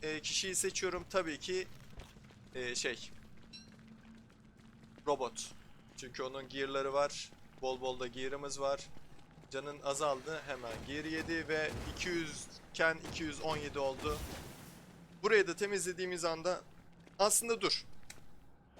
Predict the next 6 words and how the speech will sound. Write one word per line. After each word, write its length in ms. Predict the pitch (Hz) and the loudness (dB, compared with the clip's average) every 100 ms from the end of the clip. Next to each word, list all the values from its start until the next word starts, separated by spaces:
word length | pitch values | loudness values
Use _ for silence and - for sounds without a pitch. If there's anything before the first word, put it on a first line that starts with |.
| - | -8
Şu 200 | - 160 | 0 4
an, 120 | 147 147 - | 4 4 -2
e, 260 | 147 135 127 | -2 0 0
server 420 | - 156 147 135 | 2 2 2 -2
durdur. 400 | 156 151 151 - - - - - - - - - - - - - - - - - - - - - - - - - - - - - - - - - - - - - | -2 -2 -2 -4 -6 -8 -8 -12 -8 -8 -8 -10 -12 -14 -14 -16 -18 -20 -20 -20 -20 -8 -4 -2 -4 -8 -10 -10 -12 -14 -16 -18 -18 -20 -20 -20 -20 -20 -14 0
Buraya 360 | 160 175 175 | 6 8 8